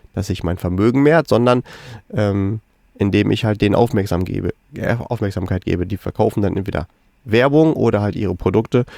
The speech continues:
wofür ich bezahle. Äh, und das war jetzt so, ähm, der zweite Schritt dieses Trends von,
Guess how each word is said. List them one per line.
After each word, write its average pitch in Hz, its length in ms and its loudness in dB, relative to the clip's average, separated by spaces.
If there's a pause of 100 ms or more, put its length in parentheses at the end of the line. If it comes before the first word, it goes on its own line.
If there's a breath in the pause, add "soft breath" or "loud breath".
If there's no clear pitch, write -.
(360 loud breath)
wofür 104 300 -4
ich 101 120 -8
bezahle. - 440 -8 (540 loud breath)
Äh, 98 120 -6
und - 180 -4
das - 160 -2
war 101 80 0
jetzt 104 140 -2
so, 101 340 -2 (760)
ähm, 95 460 -2 (260)
der 90 300 -2 (560)
zweite 139 800 0
Schritt - 340 -2
dieses 95 260 -6
Trends - 560 -2 (100)
von, 104 440 0